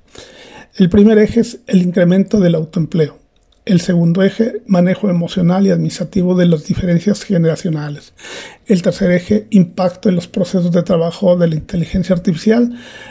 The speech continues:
donde se desglosa que la estructura organizacional se reducirá drásticamente en lo que respecta a mandos medios, el software y equipos de mayor capacidad y aplicación de la inteligen-, de la inteligencia artificial serán una realidad.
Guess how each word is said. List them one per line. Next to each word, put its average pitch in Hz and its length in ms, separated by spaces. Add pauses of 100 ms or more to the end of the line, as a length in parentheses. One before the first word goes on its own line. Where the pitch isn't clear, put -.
(120)
donde 311 240
se - 140
desglosa 180 640 (300)
que 202 100
la 175 80
estructura 190 460
organizacional 190 760
se - 160
reducirá 180 640
drásticamente 185 840 (300)
en 190 140
lo 180 140
que 185 100
respecta 180 540
a - 20
mandos 170 360
medios, 214 480 (580)
el 175 140
software 214 440
y 185 80
equipos 180 520 (100)
de 202 100
mayor 190 300
capacidad 190 500
y 190 80
aplicación 190 600
de 180 80
la 170 80
inteligen-, 170 640
de 170 420
la 170 120
inteligencia 180 520
artificial 190 680 (180)
serán 170 360
una 170 180
realidad. 175 460